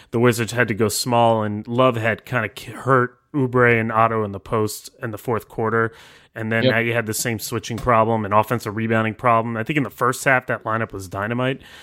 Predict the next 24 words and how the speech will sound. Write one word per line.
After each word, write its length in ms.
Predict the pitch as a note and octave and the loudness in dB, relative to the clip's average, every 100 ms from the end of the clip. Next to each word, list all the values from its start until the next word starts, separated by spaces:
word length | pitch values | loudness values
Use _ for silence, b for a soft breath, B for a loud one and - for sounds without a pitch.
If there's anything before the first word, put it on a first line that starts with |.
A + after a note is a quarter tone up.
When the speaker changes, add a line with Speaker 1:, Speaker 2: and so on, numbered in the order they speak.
| B B B | B B B
Speaker 1:
Uh, 240 | - G#2 G2 | -4 -2 0
but 120 | G2+ | -2
in 100 | G#2 | -4
the 60 | G2+ | -2
second 260 | B2+ A2+ A#2 | -2 -2 0
half, 360 | A2+ A2 - - | 2 2 0 -8
Love 400 | A2+ A#2 G#2+ - | 0 2 2 -4
kinda 180 | - A#2 | -4 -4
figured 280 | - A2 G#2+ | -2 -2 2
out 100 | G#2 | 2
a 40 | |
way 180 | G2 G2 | 2 0
to 100 | G2+ | -2
go 200 | F#2 G2 | -2 -4
about 240 | F#2+ G2 G#2 | -2 0 2
it. 100 | G#2 | 2
I 80 | |
think 200 | G#2+ A#2+ | 2 0
that 180 | G#2 G2+ | 0 0
played 220 | - A#2 | 4 4
a 40 | A2+ | 4
role. 400 | A#2 A#2 A#2+ B2 | 2 2 2 -2
Um, 400 | - A2 G#2+ G#2 G#2 | -2 2 2 2 2
Speaker 2:
Yeah. 160 | B2 | 0